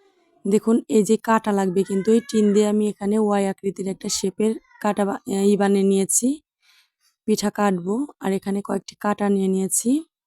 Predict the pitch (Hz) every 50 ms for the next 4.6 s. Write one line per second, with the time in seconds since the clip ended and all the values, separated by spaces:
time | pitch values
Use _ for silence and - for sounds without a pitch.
0 | _ _ _ _ _ _ _ _ _ _ _ _ _ _ _ _ _ _ _ _
1 | _ _ _ _ _ _ _ _ _ - - - _ - 196 196 - 202 180 180
2 | 208 214 214 208 208 220 214 - 202 - 202 196 - 190 170 190 185 190 190 185
3 | 185 170 190 190 190 240 302 294 214 190 190 185 190 190 190 170 190 180 - -
4 | 180 185 196 190 - - 190 185 180 185 220